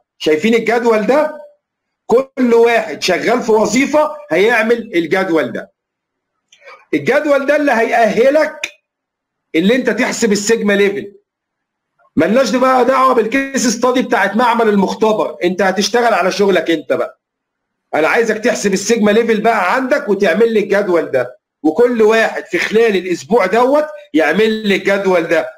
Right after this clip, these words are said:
ويحسب السيجما ليفل، وده هيبقى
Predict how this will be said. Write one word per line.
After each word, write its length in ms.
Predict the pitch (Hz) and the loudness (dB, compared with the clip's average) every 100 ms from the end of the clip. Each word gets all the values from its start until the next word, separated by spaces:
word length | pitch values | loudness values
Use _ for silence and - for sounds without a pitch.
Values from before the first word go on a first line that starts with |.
| - | -2
ويحسب 460 | 151 208 226 - 190 | 2 2 0 -2 -4
السيجما 420 | 175 226 226 214 | 0 0 0 2
ليفل، 400 | 220 277 311 247 _ - | 2 2 0 -2 _ 0
وده 320 | 339 262 240 | 0 2 2
هيبقى 640 | 226 254 247 262 277 - | 4 2 2 0 0 -4